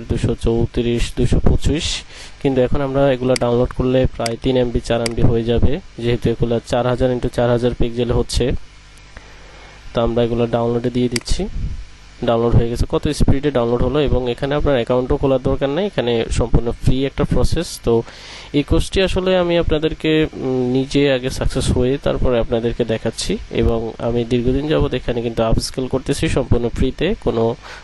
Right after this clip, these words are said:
ঝামেলা ছাড়াই। দেখুন তিন দশমিক আট এমবি, তো খুবই হাই কোয়ালিটি পিকচারগুলো হয়ে যাচ্ছে।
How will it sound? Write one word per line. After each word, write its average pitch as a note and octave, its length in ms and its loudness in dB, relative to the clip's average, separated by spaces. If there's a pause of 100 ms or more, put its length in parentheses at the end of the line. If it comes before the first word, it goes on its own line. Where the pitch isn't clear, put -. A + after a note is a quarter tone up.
(100)
ঝামেলা B2 280 2
ছাড়াই। A#2 280 -2
দেখুন B2 300 -2
তিন B2 140 -2
দশমিক A#2+ 380 -2
আট A#2 160 0
এমবি, A#2 300 0 (760)
তো A#2+ 300 2
খুবই C#3 680 2
হাই - 200 -2
কোয়ালিটি B2 460 -2
পিকচারগুলো B2 580 -2
হয়ে A#2+ 160 2
যাচ্ছে। B2 420 -4